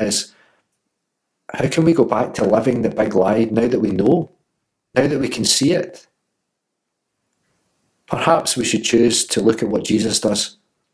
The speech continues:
and how he does it, one person at a time, calling fishermen and tax collectors,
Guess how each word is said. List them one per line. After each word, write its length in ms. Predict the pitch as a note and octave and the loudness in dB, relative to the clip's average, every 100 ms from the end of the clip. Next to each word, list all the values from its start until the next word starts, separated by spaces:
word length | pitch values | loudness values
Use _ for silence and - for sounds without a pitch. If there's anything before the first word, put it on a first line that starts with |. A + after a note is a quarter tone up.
| _ _ _ _ _ _ _ _ | _ _ _ _ _ _ _ _
and 120 | - | -6
how 140 | G#2+ B2 | -2 2
he 100 | B2+ | 4
does 220 | G#2+ G#2 | 2 2
it, 260 | A#2 - - _ _ _ _ _ _ _ _ _ _ | -2 -4 -20 _ _ _ _ _ _ _ _ _ _
one 200 | - C#3 | -2 -2
person 340 | - B2+ B2 - | 0 0 0 -2
at 100 | - | -6
a 40 | |
time, 320 | - G2 - - _ _ - - - | -4 -4 -6 -12 _ _ -18 -16 -10
calling 260 | - C#3+ C3+ | -2 0 0
fishermen 440 | C#3+ - C#3 B2+ | 0 0 0 0
and 140 | G#2+ | -2
tax 280 | - A#2 A2+ | -2 -4 -4
collectors, 640 | - C3 B2+ - A2+ - | -2 0 0 0 -4 -4